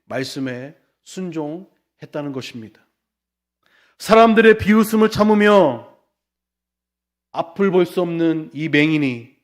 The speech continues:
뒤뚱뒤뚱 "실로암이 저쪽에 있다"라고 듣고 걸어가는 그의 순종의 길은 쉽지 않았을 것입니다.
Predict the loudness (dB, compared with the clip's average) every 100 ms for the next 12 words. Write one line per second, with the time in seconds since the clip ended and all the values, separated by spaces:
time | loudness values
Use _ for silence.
0 | _ _ _ _ -14 -12 -10 -8 -8 -8
1 | -10 -10 -12 _ _ _ _ _ _ _
2 | _ -8 -4 0 2 2 -2 -4 -8 -14
3 | _ _ -16 -10 -6 -4 -2 -2 -2 -4
4 | -8 -8 _ _ _ _ _ _ _ _
5 | _ _ _ _ _ _ -20 -20 _ -2
6 | 0 -2 -8 -16 _ _ _ _ _ _
7 | _ _ _ _ _ _ _ _ _ _
8 | _ _ _ _ _ _ _ _ _ -6
9 | 2 4 4 -2 -6 -12 _ _ _ _
10 | _ _ _ _ _ -6 -2 -2 -2 -6
11 | -4 -2 -2 -4 -8 -10 -14 _ _ -18
12 | -18 _ -10 -8 -8 -12 -14 -14 -14 -16
13 | -20